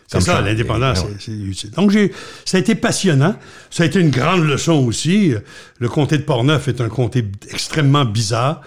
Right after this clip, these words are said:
Speaker 1: à moitié riche, à moitié pauvre, parce que dans un même comté,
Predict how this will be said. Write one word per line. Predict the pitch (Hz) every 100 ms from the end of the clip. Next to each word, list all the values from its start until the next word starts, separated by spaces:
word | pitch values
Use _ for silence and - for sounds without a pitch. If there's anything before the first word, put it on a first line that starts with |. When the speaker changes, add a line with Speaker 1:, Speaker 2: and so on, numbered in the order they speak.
| - -
Speaker 1:
à | -
moitié | 139 160 170 - 165
riche, | 127 165 135
à | 135
moitié | 123 -
pauvre, | 110 117 160 190 - _ _ _ _ _ -
parce | 143
que | - 120 98 -
dans | 143 127 135
un | 151
même | 143 202 -
comté, | 160 123 - 175 196